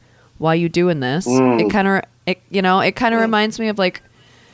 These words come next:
Speaker 1: when I, like, get aggressively catcalled by other women, and I'm like, "What the fu-, I thought, hey, man, like, I thought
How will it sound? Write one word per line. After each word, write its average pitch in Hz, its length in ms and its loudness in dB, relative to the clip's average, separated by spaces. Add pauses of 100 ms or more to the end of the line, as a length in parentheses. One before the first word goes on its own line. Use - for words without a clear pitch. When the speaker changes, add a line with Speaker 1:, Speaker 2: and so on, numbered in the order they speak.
(280)
Speaker 1:
when 190 140 2
I, 180 200 4
like, 165 240 2
get 175 180 2
aggressively 165 720 0
catcalled 180 840 -2
by 175 160 2
other 156 280 0
women, 175 560 -4
and 175 100 -4
I'm 175 100 -4
like, 180 200 -2
"What 214 160 -6
the 285 80 -4
fu-, - 220 -10 (120)
I 269 100 -2
thought, - 380 -4
hey, 392 460 0
man, 294 440 0 (280)
like, 302 180 -6
I 320 80 -2
thought 381 400 -2